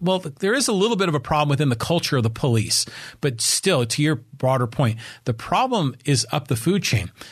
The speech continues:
The problem are the policies and laws that are enacted in this nation.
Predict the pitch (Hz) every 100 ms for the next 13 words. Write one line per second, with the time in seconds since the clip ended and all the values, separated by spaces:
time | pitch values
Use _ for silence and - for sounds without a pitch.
0 | - _ - 110 - 190 277 262 156 123
1 | - _ _ - 147 127 113 - 165 190
2 | - 160 120 120 110 135 170 175 123 117
3 | 113 117 143 139 113 110 107 - 139 160
4 | -